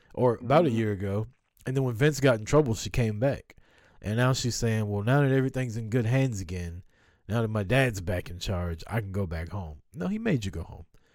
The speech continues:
Speaker 1: Just like he made those other two people quit. Like, this is a hostile takeover. And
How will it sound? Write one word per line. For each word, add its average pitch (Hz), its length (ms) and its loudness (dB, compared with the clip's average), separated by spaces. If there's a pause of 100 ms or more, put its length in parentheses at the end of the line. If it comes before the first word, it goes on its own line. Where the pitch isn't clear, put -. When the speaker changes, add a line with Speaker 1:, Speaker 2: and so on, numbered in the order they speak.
(320)
Speaker 1:
Just 127 160 0
like 143 120 4
he 160 100 4
made 139 260 4
those 135 220 4
other 135 180 4
two 113 180 -6
people 80 300 -8
quit. 82 320 -10 (240)
Like, 98 340 -4 (380)
this 220 160 6
is 214 80 0
a 151 80 4
hostile 123 580 4
takeover. 78 600 0 (1700)
And 101 600 -2